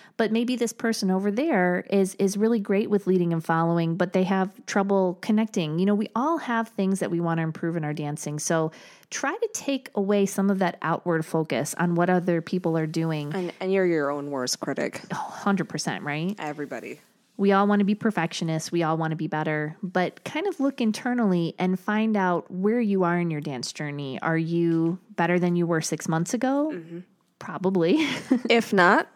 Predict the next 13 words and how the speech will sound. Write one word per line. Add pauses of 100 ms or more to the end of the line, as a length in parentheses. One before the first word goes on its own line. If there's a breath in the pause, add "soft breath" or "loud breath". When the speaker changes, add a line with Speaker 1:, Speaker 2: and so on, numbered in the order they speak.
(300)
Speaker 2:
then
you
need
to
look
at
your
partnership
and
deal
with
Speaker 1:
Yes.
Speaker 2:
that,